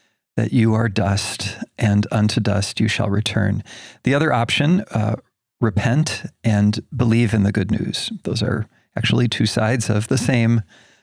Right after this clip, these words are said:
divine coin. So the f-, this first meditation,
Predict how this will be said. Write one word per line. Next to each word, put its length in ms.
divine 300
coin. 420
So 300
the 160
f-, 400
this 180
first 320
meditation, 1000